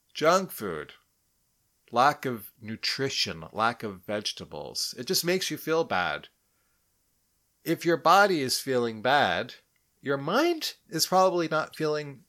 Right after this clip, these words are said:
gr-, all that great either. So simply changing the way you eat might help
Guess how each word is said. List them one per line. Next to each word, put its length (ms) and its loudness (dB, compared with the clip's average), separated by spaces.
gr-, 200 -14
all 180 4
that 260 4
great 320 -2
either. 540 -2
So 440 -2
simply 680 -6
changing 600 -8
the 100 -4
way 160 -2
you 160 -6
eat 320 -8
might 260 -6
help 320 -6